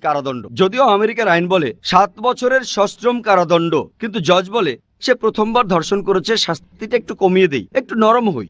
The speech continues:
একশো পঁচিশটা ধর্ষণ করলো, সে একবার ট্রায়ালে আসে, আর জজ বলে একটু নরম হয়ে প্রথমবার ধর্ষণ করেছে। এটা হলো আমেরিকার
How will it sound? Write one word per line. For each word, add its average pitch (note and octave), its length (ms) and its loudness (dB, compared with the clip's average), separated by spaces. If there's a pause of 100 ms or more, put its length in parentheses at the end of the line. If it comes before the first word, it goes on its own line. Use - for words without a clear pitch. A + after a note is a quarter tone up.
একশো - 320 0
পঁচিশটা G#3+ 460 -4
ধর্ষণ F#3 340 0
করলো, A#3 400 0
সে B3 180 2
একবার F#3+ 400 2
ট্রায়ালে E3 420 2
আসে, A#2+ 300 -6 (180)
আর F#3 120 4
জজ F3+ 280 0
বলে B3 280 -2 (480)
একটু B3+ 200 -4
নরম A3 340 4
হয়ে A#3+ 100 4
প্রথমবার G#3 440 -2
ধর্ষণ F3+ 340 0
করেছে। C#3+ 380 -2 (200)
এটা F#3+ 240 2
হলো G#3+ 180 2
আমেরিকার E3+ 480 0